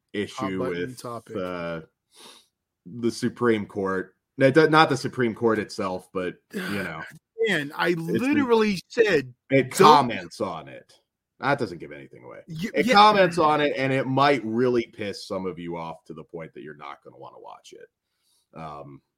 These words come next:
Speaker 2: so I'm just throwing that out there 'cause I don't want anybody going into this and getting angry that they watched it. But if you can overlook that, irregardless of what you think, it's fascinating. I
Speaker 1: I've
Speaker 2: really
Speaker 1: nev-
Speaker 2: like the movie.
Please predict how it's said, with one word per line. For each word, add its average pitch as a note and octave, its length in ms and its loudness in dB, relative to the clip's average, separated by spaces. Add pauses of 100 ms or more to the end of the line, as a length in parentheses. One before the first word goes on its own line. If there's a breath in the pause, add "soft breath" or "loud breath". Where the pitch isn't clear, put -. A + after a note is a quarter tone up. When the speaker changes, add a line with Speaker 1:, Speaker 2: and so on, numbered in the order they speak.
(420)
Speaker 2:
so C#3 120 0
I'm E3+ 100 2
just - 160 -4
throwing D#4+ 280 0
that C4 160 2
out A#3 280 2
there A#2 380 -2 (280)
'cause A#2+ 120 -2
I B2+ 60 2
don't C#3 120 0
want C3+ 140 0
anybody B2+ 340 0
going A2+ 300 0
into G#2+ 240 -8
this G2 240 -8
and F#2 140 -14
getting F2+ 500 -8
angry E2+ 360 -12
that D#2+ 160 -14
they D#2+ 100 -14
watched D#2+ 440 -12
it. - 160 -16 (480 soft breath)
But C3 140 6
if C#3 80 -2
you F3+ 100 -2
can G3 140 6
overlook E3+ 680 4
that, F3 420 0
irregardless A#2 600 -2
of G2+ 60 -14
what G#2 240 -8
you F2+ 80 -12
think, A2+ 380 -8 (1000)
it's A#2+ 200 -4
fascinating. E2 1000 -6 (440 soft breath)
I G#2+ 220 -2
Speaker 1:
I've C3 80 0
Speaker 2:
really B2 340 2
Speaker 1:
nev- G#2 80 0
Speaker 2:
like G#2 280 -6
the F#2 60 -14
movie. F2 480 -10